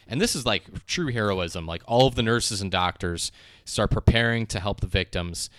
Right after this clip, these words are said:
They, um, a bunch of rescuers move along the shore, pulling the hoses from the hospital, and they're ready as soon as the ship gets close enough to try to, um, put out the fire. The captain, his feet at this point just covered in blisters because of the heat, he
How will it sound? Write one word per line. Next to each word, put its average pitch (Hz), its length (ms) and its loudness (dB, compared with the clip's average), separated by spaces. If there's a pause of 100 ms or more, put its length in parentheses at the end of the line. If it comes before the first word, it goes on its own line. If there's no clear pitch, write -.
(300)
They, 98 400 4
um, 87 400 -8 (280)
a - 80 -6
bunch 117 360 -2
of 107 120 -4
rescuers 104 540 -2
move 117 240 -2
along 110 280 0
the 101 60 -4
shore, 101 440 -2
pulling 107 340 0
the 101 80 -2
hoses 98 400 -4
from 95 160 -4
the 87 80 -4
hospital, 87 460 -4
and 87 100 -4
they're 90 80 -4
ready 98 380 -2
as 90 80 -8
soon 110 200 -4
as 98 120 -6
the 92 40 -10
ship - 220 -6
gets 90 160 -10
close 104 320 -8
enough 85 240 -10 (360)
to - 100 -12
try 95 360 -4
to, 90 480 -4 (100)
um, 82 380 -10 (140)
put 90 140 -2
out 87 120 -4
the 82 80 -14
fire. 85 400 -10 (520)
The - 80 -4
captain, 107 680 -2 (220)
his - 180 -6
feet 117 260 -4
at 113 120 -6
this 113 160 -2
point 101 320 2
just - 180 -8
covered 120 380 -6
in 110 80 -2
blisters 101 540 -4
because 90 260 -8
of 85 60 -16
the 85 60 -12
heat, 90 300 -8 (120)
he 104 200 -8